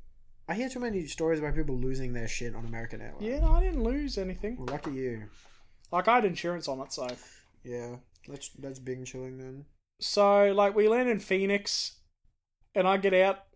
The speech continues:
Speaker 2: and it's just concrete everywhere. Like, I'm in, like, this, like, almost underground car park.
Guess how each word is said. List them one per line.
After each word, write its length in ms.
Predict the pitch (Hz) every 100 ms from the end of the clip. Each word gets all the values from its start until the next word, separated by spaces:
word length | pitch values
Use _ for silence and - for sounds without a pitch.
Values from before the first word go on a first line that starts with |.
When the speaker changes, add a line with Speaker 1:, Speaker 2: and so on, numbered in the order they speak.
| _
Speaker 2:
and 120 | 190
it's 120 | 175 -
just 140 | -
concrete 360 | - 180 185 185
everywhere. 460 | 185 190 202 202 - _ _ _ _
Like, 180 | 180 170
I'm 200 | 175 180
in, 100 | 190
like, 160 | 190 180
this, 240 | 170 -
like, 240 | 180 170 -
almost 320 | 202 190 175 -
underground 460 | 175 175 175 170 160
car 220 | 170 170
park. 380 | 196 214 240